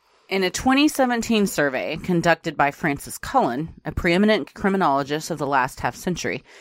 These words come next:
ninety-five percent of the criminology papers that have cited the Stanford Prison Experiment over the years have accepted its basic message that prisons are inherently inhumane. While this is certainly true of some prisons, it isn't true of all.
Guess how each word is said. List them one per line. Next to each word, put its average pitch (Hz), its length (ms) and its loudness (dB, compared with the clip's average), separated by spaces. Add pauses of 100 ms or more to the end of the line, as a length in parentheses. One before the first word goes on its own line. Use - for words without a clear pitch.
(300)
ninety-five 214 800 2
percent 143 600 -4
of 135 100 -10
the 147 80 -4
criminology 151 680 0
papers 117 480 -8
that 151 160 -6
have 143 120 -8
cited 180 600 0
the 143 60 -6
Stanford 127 400 -6
Prison 123 300 -6
Experiment 113 540 -8
over 127 220 -6
the 127 80 -10
years 113 340 -6 (420)
have 190 180 6
accepted 151 560 -4
its - 200 -10
basic 147 380 -6
message 135 460 -6 (260)
that - 140 -10
prisons 220 480 -2
are 156 240 4
inherently 147 600 -4
inhumane. 135 680 -4 (640)
While 156 140 0
this 208 140 0
is 240 100 -6
certainly 311 320 4
true 311 200 2
of 294 80 0
some 294 260 4
prisons, 147 560 -2
it 156 120 -2
isn't 180 260 0
true 175 240 0
of 147 100 0
all. - 300 -4